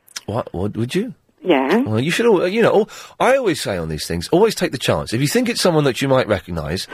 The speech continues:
Speaker 1: <laughs> always take the chance, because the, the worst that will happen is it's someone else and they'll laugh at you and you'll feel
Speaker 2: Exactly.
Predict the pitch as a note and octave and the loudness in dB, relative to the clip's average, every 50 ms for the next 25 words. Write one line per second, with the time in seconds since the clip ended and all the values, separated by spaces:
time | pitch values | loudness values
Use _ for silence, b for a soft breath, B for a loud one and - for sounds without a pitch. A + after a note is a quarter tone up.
0 | B B B B B F3 - - F#3 G#3+ B3+ C4+ C4 A3 - - F#3+ - D#3 - | B B B B B -4 0 2 2 4 4 4 2 2 0 -4 -6 -6 -4 -4
1 | - C3 G2 E2 D#2+ - - - B2 D#3+ D#3 C#3+ C#3 D#3 D#3 D#3+ F3+ G#3+ C4 C#4 | -2 -2 -2 -2 -6 -6 -8 -2 0 0 0 0 0 -4 -2 0 2 4 4 2
2 | A#3 E3 - C#3+ C3 A#2 A#2+ A#2 - C3 C3+ B2 C3 C3+ - - - D#3 D3+ D3+ | 2 -2 -4 -4 -4 -2 -2 -2 -2 0 0 0 -2 -2 0 2 2 4 4 4
3 | D3+ D3+ D3+ D3 - D#3 D#3 D#3 D3+ D#3 F3 G3+ G3 F3 - - - - - F2 | 4 4 4 2 0 2 2 4 4 4 4 2 2 0 -4 -6 -12 -14 -10 -8
4 | E2+ D#2+ D#2 F#2+ G2+ G#2+ A2+ A#2 C#4+ C#4+ C#4+ B2+ | -6 -4 -4 -2 0 0 0 2 2 2 2 2